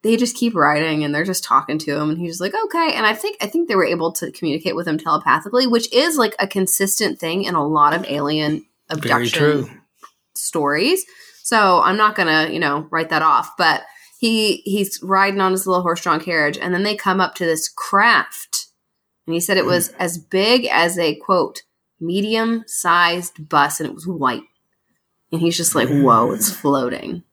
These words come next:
Speaker 1: It's floating off the ground." There it is. And this is where things get wild, you guys. If it did,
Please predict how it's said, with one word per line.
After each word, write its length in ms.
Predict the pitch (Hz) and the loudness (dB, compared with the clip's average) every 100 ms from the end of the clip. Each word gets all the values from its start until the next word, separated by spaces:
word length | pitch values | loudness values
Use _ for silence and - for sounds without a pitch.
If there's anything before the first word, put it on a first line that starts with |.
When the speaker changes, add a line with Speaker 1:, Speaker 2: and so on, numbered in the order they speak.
| _ | _
Speaker 1:
It's 160 | 180 170 | -4 -2
floating 560 | - - 190 214 233 233 | -4 -2 2 2 2 2
off 260 | 220 226 | 0 0
the 80 | 247 | -2
ground." 760 | 185 156 143 131 131 175 - - _ _ _ _ _ | 0 2 2 2 0 -4 -8 -12 _ _ _ _ _
There 400 | 180 180 165 175 | -4 0 2 2
it 60 | 233 | 2
is. 440 | 370 160 160 - - - - - | 2 -2 -4 -10 -14 -20 -12 -2
And 580 | 202 202 196 185 185 185 - - _ | 2 4 4 4 2 -2 -8 -14 _
this 240 | 196 233 269 | 0 0 0
is 160 | 254 | 0
where 180 | 226 214 | 2 0
things 320 | 196 185 180 | 2 0 0
get 220 | - 165 156 | -2 -2 2
wild, 260 | 143 - | 2 2
you 80 | - | -2
guys. 240 | - 143 202 | -4 -4 -2
If 120 | 214 | -2
it 80 | 233 | 0
did, 160 | 370 | 0